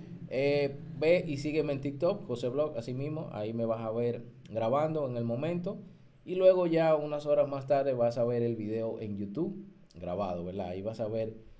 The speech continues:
lo que estaba grabando en el momento. Por, por, por el momento no puedo mostrar muchas cosas en TikTok porque TikTok es un poquito est-, estricto con algunas cosas, sobre todo de esto de inversiones y de trading, ya ustedes saben.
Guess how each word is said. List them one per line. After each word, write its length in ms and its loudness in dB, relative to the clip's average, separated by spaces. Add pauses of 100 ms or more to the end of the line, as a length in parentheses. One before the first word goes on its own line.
(140)
lo 160 -6
que 60 -6
estaba 260 -2
grabando 320 -2
en 60 -6
el 80 -4
momento. 420 -8
Por, 280 -4
por, 420 -4
por 160 -6
el 80 -6
momento 720 -4 (680)
no 220 -6
puedo 180 -2
mostrar 380 0
muchas 300 -4
cosas 240 -6
en 60 -8
TikTok 300 -6
porque 220 -6
TikTok 300 -8
es 40 -6
un 100 -4
poquito 640 -6 (540)
est-, 360 -8
estricto 640 -6
con 220 -6
algunas 380 -4
cosas, 340 -6
sobre 240 -4
todo 280 -2
de 100 -4
esto 160 -8
de 60 -6
inversiones 600 -4
y 20 -6
de 120 -6
trading, 420 -6
ya 100 -8
ustedes 380 -10
saben. 260 -16